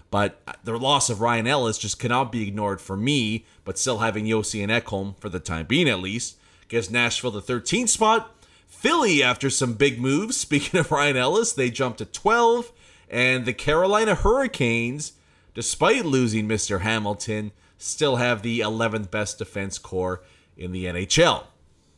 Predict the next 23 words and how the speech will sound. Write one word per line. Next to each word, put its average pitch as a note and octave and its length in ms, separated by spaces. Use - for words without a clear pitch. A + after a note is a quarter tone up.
So C3+ 200
why E3 320
the A#3+ 120
Jets G3 360
at E3 140
sixteen? C3+ 680
To D3 120
me, G3+ 220
there's E3 800
a C#3+ 60
few C#4+ 420
reasons F#3 480
why E3 500
they D3+ 120
jump D#3 420
up A#3 240
in A3 120
the G#3 80
rankings, A#3+ 600
but E3+ 200
maybe G#3+ 240
not G#3 320
into F#3+ 580